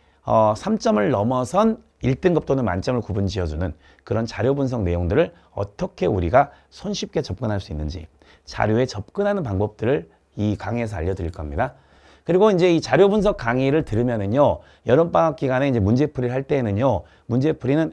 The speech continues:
A부터 Z까지, 기본부터 심한까지, 암기부터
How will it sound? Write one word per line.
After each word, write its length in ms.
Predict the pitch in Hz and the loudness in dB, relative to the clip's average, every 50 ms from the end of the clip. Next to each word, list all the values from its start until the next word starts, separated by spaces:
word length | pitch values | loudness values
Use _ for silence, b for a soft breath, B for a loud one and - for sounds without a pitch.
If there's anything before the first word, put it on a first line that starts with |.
| - | 0
A부터 540 | - 123 131 139 131 135 - - - 165 156 | 2 2 4 2 2 0 -6 -6 -6 -6 -6
Z까지, 600 | 147 - 113 101 - - 120 - - 120 117 127 135 | -6 -6 -8 -6 -6 -6 -8 -4 -4 -4 -2 -2 -6
기본부터 580 | - - 120 104 113 120 120 110 - - 131 | -6 -4 -2 0 0 0 0 -4 -4 -6 -8
심한까지, 680 | 120 - - 151 156 151 139 - 120 120 117 170 185 175 B B B B | -8 -6 -6 -4 -4 -4 -4 -2 -2 0 2 2 2 2 B B B B
암기부터 720 | - 98 107 117 113 120 120 107 104 - - 160 160 | -4 -2 -2 -2 -2 -2 -4 -4 -4 -4 -4 -4 -4